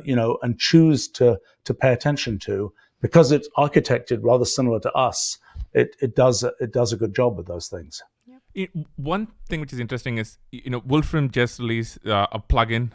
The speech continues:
Speaker 2: um, for Chat G P T, which I highly recommend, uh, people check out, which I thought was fascinating because in my mind, I think there is a schism between, I'll oversimplify, say, predict next word, how of, how G P T works,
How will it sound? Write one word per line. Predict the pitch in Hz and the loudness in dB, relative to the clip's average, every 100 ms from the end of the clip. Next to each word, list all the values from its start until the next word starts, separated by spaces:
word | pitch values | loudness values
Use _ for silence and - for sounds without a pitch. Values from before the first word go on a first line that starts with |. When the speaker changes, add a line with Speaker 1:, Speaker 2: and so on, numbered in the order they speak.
| - | -6
Speaker 2:
um, | 113 107 104 101 - | -2 0 0 -2 -6
for | - 110 | -10 -6
Chat | 127 110 | -4 -4
G | 120 | -4
P | 110 | -8
T, | 104 107 | -6 -4
which | 104 113 | -4 -4
I | |
highly | 101 113 110 | 0 0 2
recommend, | 107 98 107 104 98 - | 0 0 0 0 -2 -4
uh, | 104 | -4
people | 95 120 - | -4 -8 -10
check | 107 110 - | -8 -8 -4
out, | 101 101 - - _ - | -4 -4 -6 -20 _ -2
which | 147 | 2
I | 160 | 4
thought | 175 175 | 4 4
was | 147 | 2
fascinating | - 143 - 143 123 | 0 0 0 -2 -2
because | 117 131 123 | -2 -4 -2
in | 117 | -2
my | 117 | -2
mind, | 120 131 120 | 0 2 2
I | 110 | 0
think | 127 117 | -2 -2
there | 113 | -2
is | 104 | -2
a | 107 | -6
schism | - - 135 123 113 | -8 -4 -2 0 -2
between, | 104 - 110 107 101 _ _ _ _ _ | -2 -4 -2 -2 -4 _ _ _ _ _
I'll | 113 120 | 0 2
oversimplify, | - 131 135 117 120 113 | 2 0 0 -2 -4 0
say, | 113 | -2
predict | - 156 139 143 - | 0 2 4 2 0
next | 117 113 - - | -4 -4 -4 0
word, | 120 110 104 - _ _ - | 2 2 0 -6 _ _ -6
how | - 113 | 2 4
of, | 107 104 _ - | 4 -2 _ -10
how | 113 120 | -2 -2
G | 104 120 | -2 -6
P | 123 | -6
T | 113 117 110 | -6 -4 -6
works, | 123 104 101 - | -4 -2 -2 -4